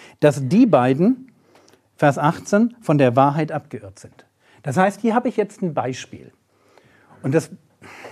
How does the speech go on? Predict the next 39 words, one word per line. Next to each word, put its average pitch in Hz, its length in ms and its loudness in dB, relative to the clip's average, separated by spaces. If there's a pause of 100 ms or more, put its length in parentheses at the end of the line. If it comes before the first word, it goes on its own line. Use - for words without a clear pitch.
(160)
ich, 170 260 -4
ich - 200 -4
hätte 269 240 2
mir 156 240 0 (240)
gewünscht, 156 720 2
dass 143 140 -4
Paulus 208 460 0
noch 180 100 -2
ein 180 140 -6
klein 311 440 0
wenig 226 360 -2
mehr 185 400 0 (260)
Beispiele 202 720 2
bringt 208 560 -2
für 196 180 -2
dieses 196 400 -2
Thema 185 420 0
Wortstreit, - 1600 -2
für - 260 0
das 156 220 0
Thema 190 300 2
unheilige, 202 840 0
leere 156 400 -2
Geschwätze. 123 480 -12 (220)
Ich - 60 -20
hätte 175 100 -4
es - 60 -10
mir 190 120 -4
einfach 190 320 -6
gewünscht, 175 460 -2
um 147 100 -6
das 147 140 -2
noch 156 100 0
ein 151 100 0
bisschen 170 280 0
besser 170 260 0
greifen 143 400 -2
zu 107 120 -14
können. 92 320 -14